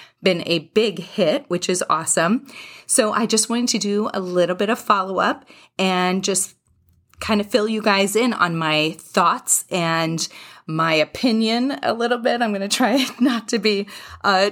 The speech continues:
too mean or too nice even. Um, and I'm just gonna give a little bit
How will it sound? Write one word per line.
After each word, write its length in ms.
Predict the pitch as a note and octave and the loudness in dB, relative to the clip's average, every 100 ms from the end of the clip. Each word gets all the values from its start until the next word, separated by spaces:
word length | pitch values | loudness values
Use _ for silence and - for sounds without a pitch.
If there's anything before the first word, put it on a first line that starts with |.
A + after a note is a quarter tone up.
| - | 0
too 240 | - F4+ | 2 2
mean 480 | A#3 A3+ A#3 B3 C#4+ | 2 0 2 2 2
or 320 | D4 A3+ A3 | 2 2 2
too 320 | G#3+ - G#3+ G#3+ | 0 -2 0 0
nice 500 | F3+ D#3 F#3+ A3 - | 0 0 -2 -4 -4
even. 460 | G3+ G3 G3+ C#4 - - - | -4 -2 0 -2 -4 -14 0
Um, 280 | F#3 F#3 G3+ | 0 0 0
and 160 | G#3 G#3 | 0 2
I'm 120 | A3 | 0
just 180 | A#3 - | -2 0
gonna 200 | A3+ G#3 | 0 0
give 200 | A3 A3 | 0 2
a 80 | |
little 440 | A3+ A3 A3 A3 A3 | 0 -2 -2 0 0
bit 280 | A3+ A3 | 0 0